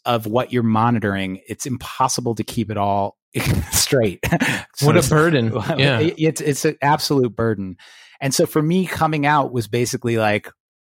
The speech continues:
Speaker 1: "Fuck monitoring.
Speaker 2: Yes.
Speaker 1: I'm going to be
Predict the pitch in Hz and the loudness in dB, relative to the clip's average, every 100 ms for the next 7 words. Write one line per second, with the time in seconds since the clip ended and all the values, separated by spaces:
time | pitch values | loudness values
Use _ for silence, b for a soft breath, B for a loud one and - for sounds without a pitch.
0 | _ - - 127 - - - _ _ 104 | _ -10 0 0 0 -8 -20 _ _ -2
1 | 107 107 107 101 92 85 85 117 - _ | 2 2 2 2 0 0 -4 -8 -12 _
2 | _ _ _ _ 139 117 - - - - | _ _ _ _ -4 -4 -4 -8 -12 -6
3 | 107 117 120 117 113 110 - 101 104 101 | 0 2 2 2 0 -2 -4 -2 0 2
4 | 107 | 0